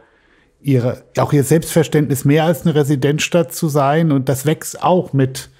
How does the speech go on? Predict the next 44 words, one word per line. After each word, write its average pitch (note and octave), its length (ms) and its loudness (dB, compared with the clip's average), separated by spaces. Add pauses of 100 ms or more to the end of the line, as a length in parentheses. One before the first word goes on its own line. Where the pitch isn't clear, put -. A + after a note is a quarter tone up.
(800)
mit, - 360 -2
mit C3+ 240 -2
dem, C3+ 220 0
sozusagen, C#3 460 0
mit C#3 100 0
dem C3+ 140 2
Lauf C#3+ 320 2
der D#3 140 2
Jahre C#3+ 420 2
wird D3 160 -2
es - 100 -8
eigentlich C3+ 240 0
immer C#3+ 220 2
größer. E3+ 440 0
Und D#3+ 140 2
wenn C#3+ 80 2
man C#3 240 2
heute E3+ 320 4
die D#3 100 -2
Geschichte D3 440 -4
zu - 160 -4
Ende E3+ 260 2
sieht, F3+ 340 -2 (540)
sind D#3+ 320 2
in D3 180 2
den E3+ 500 4 (200)
Bauten, D#3+ 480 2
die D3 200 -2
die C3 180 -6
Könige D3+ 560 2
gebaut A2+ 480 -2
haben D#3+ 160 2
in D#3 100 2
dieser D3 260 0
Epoche, D3 380 -2
sind C#3 240 -2
heute D3 280 0
bürgerliche C#3+ 520 -2
Institutionen, C3+ 840 0
wie B2 120 0
wir B2+ 220 0
hier B2+ 240 0
im B2 80 -4
Stadtpalais, C3+ 640 0